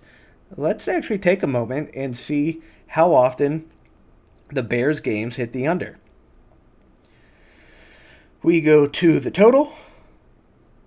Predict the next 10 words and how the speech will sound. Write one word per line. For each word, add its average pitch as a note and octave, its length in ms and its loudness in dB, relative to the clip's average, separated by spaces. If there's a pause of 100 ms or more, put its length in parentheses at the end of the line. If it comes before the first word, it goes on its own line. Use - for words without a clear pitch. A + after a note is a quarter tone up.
(1040)
The D3+ 240 -4 (200)
under, C#4 600 -2
I'm D#3 120 -2
sorry, A#2 260 0 (420)
the D#3 220 -4
over F3+ 340 4
has F3+ 220 -2
hit D3 180 0
one B2+ 340 -4
time A2+ 380 -8